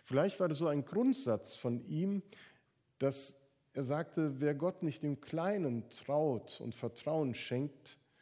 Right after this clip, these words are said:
der wird ihm auf Dauer auch nicht im großen Glauben schenken. Und daneben wird eine junge Frau erwähnt.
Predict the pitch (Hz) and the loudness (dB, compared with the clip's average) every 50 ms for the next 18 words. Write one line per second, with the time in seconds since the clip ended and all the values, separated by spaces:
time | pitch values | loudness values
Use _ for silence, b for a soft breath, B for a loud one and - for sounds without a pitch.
0 | b b b b b _ - 123 117 123 147 147 - 147 139 131 123 - - - | b b b b b _ 0 0 2 2 0 0 0 0 0 0 -2 -4 -2 0
1 | 127 127 143 147 127 95 123 - - 143 127 - 139 135 123 - 151 180 196 180 | 0 2 4 2 2 2 0 -2 -4 -6 -6 -4 -4 -4 -4 -2 -2 0 0 0
2 | - - 113 92 - 87 82 82 82 85 85 87 - - 85 82 90 95 _ _ | -2 -4 -8 -8 -6 -8 -8 -8 -10 -12 -14 -14 -14 -14 -14 -16 -18 -20 _ _
3 | 110 _ _ _ _ _ _ _ _ _ _ _ _ _ _ _ _ _ _ _ | -20 _ _ _ _ _ _ _ _ _ _ _ _ _ _ _ _ _ _ _
4 | _ _ _ _ _ _ _ _ _ _ _ _ _ _ _ _ _ _ _ _ | _ _ _ _ _ _ _ _ _ _ _ _ _ _ _ _ _ _ _ _
5 | _ _ _ _ _ _ _ _ _ _ _ _ _ _ _ _ _ _ _ _ | _ _ _ _ _ _ _ _ _ _ _ _ _ _ _ _ _ _ _ _
6 | _ _ _ _ _ _ _ _ _ _ _ B B B B B B B B B | _ _ _ _ _ _ _ _ _ _ _ B B B B B B B B B
7 | B - 120 113 120 117 113 113 123 151 160 196 202 196 185 - - _ _ _ | B -2 2 2 4 4 4 4 2 2 0 0 -2 -4 -6 -8 -16 _ _ _
8 | _ _ _ _ _ _ _ _ _ _ _ _ - 131 135 123 127 151 147 139 | _ _ _ _ _ _ _ _ _ _ _ _ 0 0 0 2 2 2 2 2
9 | 151 160 156 151 - - - 175 170 165 160 - - 101 92 87 82 80 78 78 | 2 2 0 0 -2 -4 -4 -2 0 0 0 -2 -4 -6 -8 -8 -10 -12 -14 -14
10 | 78 - - | -16 -20 -20